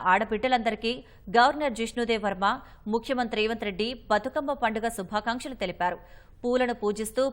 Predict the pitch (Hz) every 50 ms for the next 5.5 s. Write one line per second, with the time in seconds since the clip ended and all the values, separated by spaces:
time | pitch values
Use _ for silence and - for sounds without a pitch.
0 | 269 - 208 202 - 262 277 - 247 262 247 214 208 214 220 220 196 208 202 -
1 | 220 220 247 - - - - - - 208 214 220 220 254 294 311 302 269 302 294
2 | - - 220 202 208 - 285 285 262 277 240 190 202 208 214 214 262 254 254 247
3 | 240 247 240 220 208 202 214 220 214 214 - - - 208 214 214 208 - 202 185
4 | - - 233 - - 208 190 196 196 180 202 240 - - - - - - - 170
5 | 214 214 214 285 277 330 311 277 247